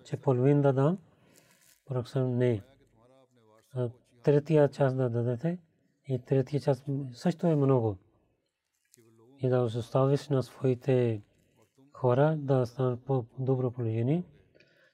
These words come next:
че по-добре те да, те да станат така, а да не искат помощ от другите хора. Колкото и хари попадне на Бога, Бог ще ти даде награда.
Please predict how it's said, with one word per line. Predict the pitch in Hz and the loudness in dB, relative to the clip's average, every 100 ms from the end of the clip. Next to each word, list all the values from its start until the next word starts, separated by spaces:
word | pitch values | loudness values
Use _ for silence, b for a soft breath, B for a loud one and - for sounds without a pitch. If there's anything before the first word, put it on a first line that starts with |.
| b | b
че | - 123 | -8 -4
по-добре | 175 185 170 156 160 | 0 2 2 2 2
те | 160 156 147 | 2 2 2
да, | 147 139 | 0 -2
те | - 143 | 2 2
да | 135 | 2
станат | 143 131 | 0 0
така, | 123 120 156 180 170 | 0 -2 0 0 0
а | 135 | 0
да | 135 | 2
не | 135 135 | 4 2
искат | 143 - 151 - 139 120 | 2 0 0 0 -4 -2
помощ | 135 131 127 | 0 0 0
от | 127 | -2
другите | 127 123 110 | -2 -4 -4
хора. | 117 113 110 - | -4 -4 -6 -8
Колкото | 135 - 135 135 | -10 -4 -4 -2
и | |
хари | 120 135 123 | -2 0 -2
попадне | 120 123 120 | -2 -4 -2
на | |
Бога, | 117 117 165 180 B B B B | -2 -2 -2 -4 B B B B
Бог | 127 131 | 0 2
ще | 135 139 | 2 0
ти | 120 | 0
даде | 123 123 120 | 0 0 0
награда. | 120 113 113 113 110 | 0 0 0 0 -2